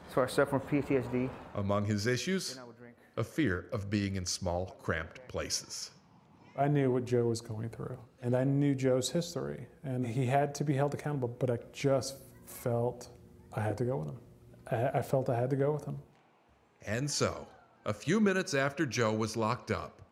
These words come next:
Speaker 2: Judge Lou Oliveira surprised the man he sent to jail by joining him for the entire night.
Speaker 3: We ate meatloaf,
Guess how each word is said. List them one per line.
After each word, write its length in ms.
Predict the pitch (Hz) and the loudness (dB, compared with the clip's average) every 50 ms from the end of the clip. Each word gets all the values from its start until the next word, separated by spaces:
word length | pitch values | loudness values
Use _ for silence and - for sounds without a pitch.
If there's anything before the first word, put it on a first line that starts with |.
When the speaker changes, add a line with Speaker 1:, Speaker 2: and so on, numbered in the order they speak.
| _ _ _ _ - | _ _ _ _ 0
Speaker 2:
Judge 340 | - 143 135 139 131 107 | 2 2 2 2 0 -2
Lou 420 | 113 117 123 151 165 190 208 220 214 - | -2 2 4 6 6 6 4 2 2 0
Oliveira 640 | 139 139 160 175 175 160 131 131 120 113 113 117 120 | 0 2 2 4 2 2 2 2 2 2 2 2 0
surprised 640 | - - 147 - - - 135 131 135 147 165 156 - | 0 -2 -2 -2 0 2 2 4 2 2 0 -2 -2
the 80 | 180 | -2
man 260 | 170 147 139 139 147 | -2 0 -2 -2 -2
he 80 | 175 185 | -2 -4
sent 300 | - - 151 147 156 160 | -2 -2 -2 -2 -2 -4
to 80 | - 190 | -6 -6
jail 420 | 170 - 98 90 85 78 78 82 - - - - - - - - - - - - - - | -6 -4 -4 -4 -4 -6 -8 -12 -14 -18 -20 -20 -20 -20 -20 -20 -20 -20 -20 -20 -14 -10
by 160 | - 104 117 | -6 -6 -6
joining 540 | 120 117 - 127 104 104 92 85 76 76 - | -6 -4 -2 0 0 0 0 -2 -4 -8 -12
him 100 | - - - - _ _ _ _ _ _ - - - - - | -14 -18 -20 -20 _ _ _ _ _ _ -20 -20 -20 -20 -8
for 160 | - 131 123 | -6 -4 -2
the 140 | 113 113 117 | 0 0 0
entire 720 | 113 110 107 - - - - 127 120 120 117 120 117 113 - - - 117 117 | -2 -2 -4 -6 -6 -4 -4 -4 -2 -2 -2 -2 -2 -4 -6 -10 -12 -8 -6
night. 380 | 113 87 82 64 - - - - - - _ _ _ _ _ _ _ - - - _ _ - - | -6 -6 -6 -6 -8 -12 -14 -16 -16 -20 _ _ _ _ _ _ _ -20 -20 -20 _ _ -12 -6
Speaker 3:
We 180 | 143 135 139 139 | -4 0 0 2
ate 420 | 139 143 139 - 143 117 - 147 | 0 0 -2 -4 -8 -8 -2 0
meatloaf, 500 | 147 147 156 151 135 135 143 156 156 | 2 2 2 2 2 2 2 2 0